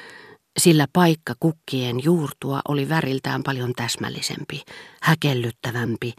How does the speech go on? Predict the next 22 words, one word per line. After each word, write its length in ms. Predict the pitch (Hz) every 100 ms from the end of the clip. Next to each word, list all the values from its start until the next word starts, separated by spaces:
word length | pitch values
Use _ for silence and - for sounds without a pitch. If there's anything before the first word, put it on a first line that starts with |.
| - - -
kuin 200 | - 131
itse 200 | 135 - -
kukat. 340 | 151 - 107 - - - - - _ _ _ _ _ _
Iltapäivällä 680 | - 208 156 143 135 139 139
se 140 | 143
välkkyi 520 | 139 147 - - 123 123
lumpeitten 720 | 156 123 107 123 - 120 117
alla 300 | 131 123 127
odottavan, 720 | 131 120 117 - 120 117 117 - - - - - -
hiljaisen, 920 | 175 160 139 131 127 131 123 131 135
liikkumattoman 1040 | 160 151 - 127 123 - - 123 120 117
onnen 480 | - 143 113 101 107
kaleidoskooppina. 1080 | 127 120 107 117 110 - 107 117 _ - 147 - _ _ _ _ _ - - - - _ _ -
Illalla 380 | 156 139 127
se 140 | 131 135
täyttyi 540 | 139 135 - 123 123 -
kuin 300 | 127 127 127
kaukainen 720 | 147 135 117 110 113 120 117
satama 500 | 151 139 113 110 107
laskevan 500 | 120 - - 202 104
auringon 540 | 127 98 110 110 113
kajosta 560 | - 117 95 - -